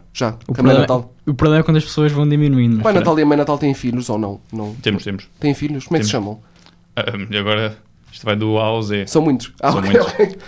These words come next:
Speaker 1: Epá, eu
Speaker 2: Pois
Speaker 1: tô,
Speaker 2: é,
Speaker 1: o Pai Natal
Speaker 2: quer
Speaker 1: e a
Speaker 2: dizer,
Speaker 1: Mãe Natal estão fortes por criar.
Speaker 2: nestes oito-,
Speaker 3: Exato.
Speaker 2: oitocentos e tal anos têm de ter, de
Speaker 3: Exato.
Speaker 2: facto, muitos filhos, não é?
Speaker 1: Hum, e o apelido é sempre Natal.
Speaker 3: Sim.
Speaker 1: Qualquer coisa Natal, tipo João Natal,
Speaker 3: Sim.
Speaker 1: André Natal. Muito bem. <laughs> Fantástico.
Speaker 2: Eu nunca me esqueci de comprar uma prenda, eh, a alguém. Eu já.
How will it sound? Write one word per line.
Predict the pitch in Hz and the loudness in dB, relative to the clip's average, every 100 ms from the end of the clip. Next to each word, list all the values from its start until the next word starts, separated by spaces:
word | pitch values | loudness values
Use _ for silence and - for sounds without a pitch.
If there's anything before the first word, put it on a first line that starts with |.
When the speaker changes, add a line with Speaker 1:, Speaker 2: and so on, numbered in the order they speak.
| - - | -20 -18
Speaker 1:
Epá, | - 123 | -8 -2
eu | |
Speaker 2:
Pois | 127 - | 4 4
Speaker 1:
tô, | 131 | 4
Speaker 2:
é, | |
Speaker 1:
o | 127 | 2
Pai | 151 | 2
Natal | 151 156 | 4 4
Speaker 2:
quer | |
Speaker 1:
e | 160 | 4
a | |
Speaker 2:
dizer, | 156 | 4
Speaker 1:
Mãe | 160 | 4
Natal | 165 | 2
estão | 170 | -2
fortes | 175 180 - | -2 -4 -4
por | 180 | -6
criar. | 160 151 | 0 2
Speaker 2:
nestes | 156 180 | 2 4
oito-, | 160 165 | 4 2
Speaker 3:
Exato. | 160 | 2
Speaker 2:
oitocentos | 151 - 170 151 | 0 2 2 2
e | 151 | -2
tal | 147 143 | 0 2
anos | 156 165 165 | 2 0 -2
têm | 143 120 | -2 0
de | 120 | 0
ter, | 131 131 | 0 -2
de | - | -2
Speaker 3:
Exato. | 127 | -2
Speaker 2:
facto, | 131 - 147 147 147 147 | -2 0 -2 0 -2 -2
muitos | 147 156 - | 0 0 0
filhos, | 139 120 | 0 0
não | 113 | -2
é? | 113 - 120 | -4 -12 -10
Speaker 1:
Hum, | 120 | -6
e | 120 | -2
o | |
apelido | 131 143 151 | -2 0 0
é | |
sempre | 165 165 | 0 -2
Natal. | 170 170 139 - - - - | -2 -4 -6 -12 -20 -20 -20
Speaker 3:
Sim. | - 131 | -6 -2
Speaker 1:
Qualquer | 135 | -2
coisa | 139 147 | -2 -2
Natal, | 147 147 | -2 -6
tipo | 123 127 | -8 -8
João | 131 135 | -4 -2
Natal, | 131 143 160 156 - | 0 0 -2 -2 -6
Speaker 3:
Sim. | 104 104 | -8 -8
Speaker 1:
André | 135 131 | -6 -4
Natal. | 127 131 139 - - - | -2 -4 -6 -8 -14 -6
Muito | 156 - | -6 -4
bem. | 123 139 480 - - 196 | -4 -4 -8 -6 0 0
<laughs> | 196 214 - - | 0 -6 -6 -6
Fantástico. | 160 135 120 - 123 - - - | -4 -2 -2 -4 -12 -16 -10 2
Speaker 2:
Eu | 180 | 4
nunca | 196 | 6
me | 190 | 2
esqueci | - 180 | 0 0
de | 170 | 2
comprar | 170 156 | 2 4
uma | 135 | 2
prenda, | 139 156 156 156 151 151 | 2 2 2 2 2 0
eh, | 139 151 - | 0 0 4
a | 131 | 2
alguém. | 120 101 107 - | 2 -2 -4 -6
Eu | 175 | -2
já. | 127 110 | 0 0